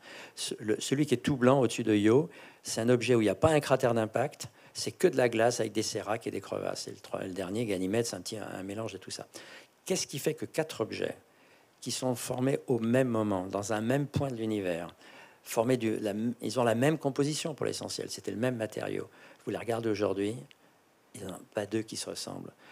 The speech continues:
C'est là qu'on a commencé à comprendre, à partir des années quatre-vingts, que ce qui fait l'évolution des objets, c'est pas uniquement ce qu'on pensait.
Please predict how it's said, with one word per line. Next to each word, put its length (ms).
C'est 200
là 140
qu'on 160
a 80
commencé 340
à 60
comprendre, 500
à 60
partir 300
des 180
années 160
quatre-vingts, 520
que 80
ce 100
qui 120
fait 120
l'évolution 460
des 200
objets, 460
c'est 220
pas 140
uniquement 360
ce 100
qu'on 120
pensait. 440